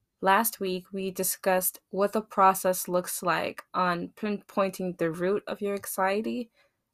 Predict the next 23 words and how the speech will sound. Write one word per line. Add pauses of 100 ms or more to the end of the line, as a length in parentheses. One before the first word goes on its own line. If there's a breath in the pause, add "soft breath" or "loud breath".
as
well
as
expanding
that
insight
into
the
role
your
root (160)
currently
plays
in
your
life. (1000 soft breath)
We
also
opened
up
the
conversation
to